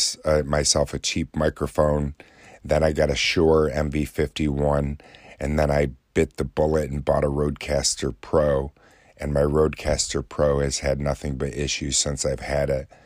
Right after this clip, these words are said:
The volume is so low that anybody that listens has to have the volume cranked. So, okay, well, let's move forward first with our quote. The reason why I'm labeling five ep-, episode five thirteen the past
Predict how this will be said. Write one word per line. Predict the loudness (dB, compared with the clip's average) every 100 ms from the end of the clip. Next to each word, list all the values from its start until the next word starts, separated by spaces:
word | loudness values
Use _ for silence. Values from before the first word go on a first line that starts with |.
| -20 -20 -20 -20 -8
The | 0
volume | 4 4 2 0
is | 0
so | 0 2 2
low | 0 2 2 2
that | 0 -2
anybody | 0 -2 -2 -2 -2
that | -4 -4
listens | -2 -2 -2 -2 -4
has | -4 -4
to | -4
have | -4 -4 -4 -6
the | -2
volume | 0 0 -2 -6
cranked. | -8 -4 -2 -2 -6 -10 -16 _ _
So, | -6 -2 0 0 -4 -8 _ _ -20 -20 -20 -20 -18 2
okay, | 4 6 4 4
well, | 6 8
let's | 8 6
move | 2 4
forward | 6 8 6
first | 2 2 2 -2 -6 -8 -16 _ _ _
with | -2 0
our | 0 -2
quote. | -2 -2 -2 -6 _ _ _ _ _ _ _ _ _ _ _
The | 0
reason | 2 4
why | 4 4
I'm | 6
labeling | 4 4 2 0 0
five | 0 2 2 0
ep-, | -6 -8 -8 -4
episode | -2 0 0 0
five | 0 0 0
thirteen | -2 -2 -2 -2 -2
the | -4
past | -4 -2 0 -2 -4 -6